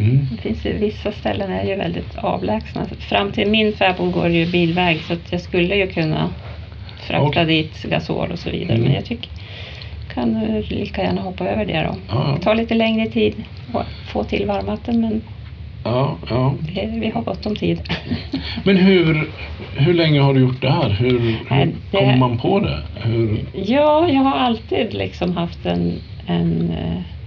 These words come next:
Speaker 2: dragning till fäbodlivet. Jag
Speaker 1: Mm.
Speaker 2: är uppfödd i Klövsjö, som är en
Speaker 1: Mm.
Speaker 2: by som hade väldigt mycket fäbod där. Nu finns det bara en eller två i drift.
Speaker 1: Ja,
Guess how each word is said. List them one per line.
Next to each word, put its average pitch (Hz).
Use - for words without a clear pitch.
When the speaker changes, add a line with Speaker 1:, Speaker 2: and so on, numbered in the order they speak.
Speaker 2:
dragning 180
till -
fäbodlivet. 170
Jag -
Speaker 1:
Mm. 208
Speaker 2:
är 190
uppfödd 196
i 202
Klövsjö, -
som -
är 196
en 190
Speaker 1:
Mm. 185
Speaker 2:
by -
som 185
hade 185
väldigt 202
mycket 190
fäbod -
där. -
Nu -
finns -
det -
bara -
en 196
eller 190
två 202
i 185
drift. -
Speaker 1:
Ja, 123